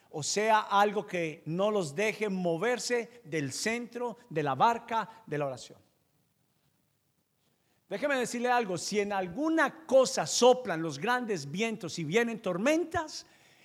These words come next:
es cuando usted y yo nos disponemos para orar.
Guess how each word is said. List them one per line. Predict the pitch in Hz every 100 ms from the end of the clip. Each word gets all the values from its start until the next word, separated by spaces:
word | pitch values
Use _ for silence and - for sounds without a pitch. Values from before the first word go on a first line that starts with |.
| - -
es | 202 -
cuando | 208 202 180
usted | - 196
y | 202
yo | 208 233 240 - -
nos | 196 151
disponemos | 165 - - 156 165 208 185
para | - 135
orar. | 120 107